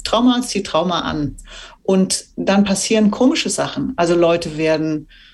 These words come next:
sehr stolz, werden sehr manipulativ. Ja, es gibt viele Ausdrucksformen, wo man sagen könnte oder forschen könnte, liegt dahinter nicht, nicht ein, ein Trauma.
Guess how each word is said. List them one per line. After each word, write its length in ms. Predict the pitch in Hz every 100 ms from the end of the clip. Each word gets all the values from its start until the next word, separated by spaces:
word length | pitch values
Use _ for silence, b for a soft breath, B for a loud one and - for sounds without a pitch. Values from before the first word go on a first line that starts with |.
| b
sehr 360 | - 147 180 214
stolz, 560 | 208 196 185 175 170 -
werden 320 | 165 160 165
sehr 220 | 160 190
manipulativ. 1300 | 190 180 175 175 180 170 160 - 254 202 135 - - _ B B B
Ja, 120 | 175
es 100 | -
gibt 220 | 202 -
viele 440 | - - 254 269 202 - -
Ausdrucksformen, 1200 | 180 175 - 180 - - - 165 175 196 226 202
wo 100 | 175
man 200 | 175 165
sagen 460 | 151 160 185 208
könnte 580 | 202 214 220 214 226 226
oder 200 | 165 151
forschen 460 | - 170 165 - 190
könnte, 520 | 190 185 190 202 202 B B B -
liegt 360 | 175 208 -
dahinter 400 | 170 165 202 202
nicht, 240 | 185 180 180
nicht 600 | 185 262 185 254 - -
ein, 560 | 170 170 170 170 165
ein 180 | 156 156
Trauma. 540 | - 208 220 131 -